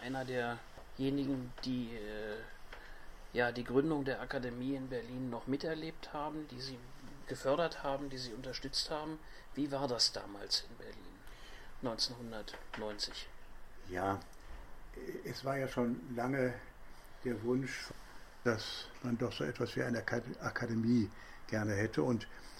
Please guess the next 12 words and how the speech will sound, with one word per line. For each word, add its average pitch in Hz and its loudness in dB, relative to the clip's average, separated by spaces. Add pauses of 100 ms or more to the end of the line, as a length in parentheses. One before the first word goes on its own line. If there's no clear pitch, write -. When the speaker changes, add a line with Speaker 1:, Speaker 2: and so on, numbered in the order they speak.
(280)
Speaker 2:
äh, 123 0
das 120 4
ist, - -2 (140)
äh, 113 6 (560)
naturgemäß 135 6
durch 117 2
die 110 2 (720)
Debatten 131 4 (640)
auf 131 -2
der 113 2 (360)
Pastoralsynode, 123 6
die 117 6